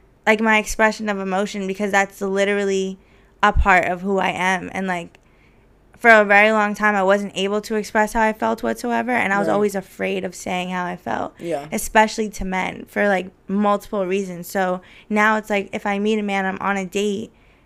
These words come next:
Speaker 1: and you said something that didn't sit right with me, I may not say it, but, like, I definitely feel it.
Speaker 2: Yeah.
Speaker 1: And I don't know if that's something that, like,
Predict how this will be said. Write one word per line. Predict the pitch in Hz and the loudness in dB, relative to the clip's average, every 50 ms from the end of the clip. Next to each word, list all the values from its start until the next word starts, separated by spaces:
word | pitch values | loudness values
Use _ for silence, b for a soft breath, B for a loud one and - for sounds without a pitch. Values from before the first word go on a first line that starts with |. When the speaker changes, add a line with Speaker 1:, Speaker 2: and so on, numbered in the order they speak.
| b b b _ _ | b b b _ _
Speaker 1:
and | 190 202 202 202 | -2 0 0 0
you | 208 208 | -2 -4
said | - - 208 208 208 - | -2 0 2 2 2 0
something | 214 202 196 190 | -2 -2 0 0
that | 180 160 156 - | -2 -2 -2 -4
didn't | 196 196 185 175 | -4 -4 -4 -4
sit | 175 - 220 214 - | -2 0 0 2 2
right | 175 170 135 | 2 -2 -2
with | 101 175 175 | -2 -6 -6
me, | 175 170 165 165 160 - - _ | -8 -8 -10 -10 -12 -12 -14 _
I | - 175 185 196 208 | 0 2 2 4 4
may | 220 240 262 | 4 4 4
not | 269 240 202 165 - | 4 4 4 2 0
say | - - - 190 226 285 269 196 147 147 | -8 0 2 2 4 4 4 2 2 0
it, | 85 202 | -2 0
but, | 202 190 | 0 0
like, | 180 175 170 175 - - _ _ | 0 0 -2 -4 -6 -12 _ _
I | - 180 196 208 | 4 4 4 4
definitely | 185 185 190 214 220 - 208 185 175 165 | 2 2 2 2 2 -2 -8 -12 -12 -12
feel | - - 196 202 196 190 | -8 -4 -2 -2 -2 -2
it. | 208 202 - 185 | -4 -4 -6 -6
Speaker 2:
Yeah. | 185 170 156 139 135 135 - | -4 -4 -4 -4 -6 -10 -8
Speaker 1:
And | - 214 202 | 0 4 4
I | 214 233 | 6 6
don't | 240 214 214 226 | 4 2 2 2
know | 226 226 226 | 2 2 2
if | 220 | 2
that's | - 214 208 - | 0 -2 -4 -2
something | - 220 208 208 208 202 208 | -4 -4 -4 -2 -4 -4 -4
that, | 190 170 170 | -4 -2 -2
like, | 185 185 190 | -4 -4 -6